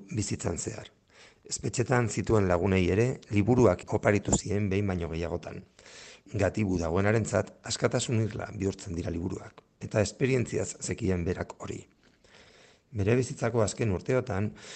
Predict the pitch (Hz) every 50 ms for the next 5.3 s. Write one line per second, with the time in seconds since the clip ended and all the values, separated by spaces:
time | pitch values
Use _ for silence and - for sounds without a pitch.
0 | - - - - _ _ _ - 120 120 135 151 143 139 131 117 110 107 - 117
1 | 104 110 110 104 98 98 101 113 131 135 110 98 - 127 127 131 120 - 127 -
2 | 120 107 101 123 131 143 143 - - 139 151 156 156 - - 120 113 117 - -
3 | - - 131 123 117 127 135 - - _ _ - - 104 101 101 107 135 143 117
4 | - - 101 95 92 - 110 110 104 101 - 123 110 90 90 - 104 - - -
5 | - - 135 143 -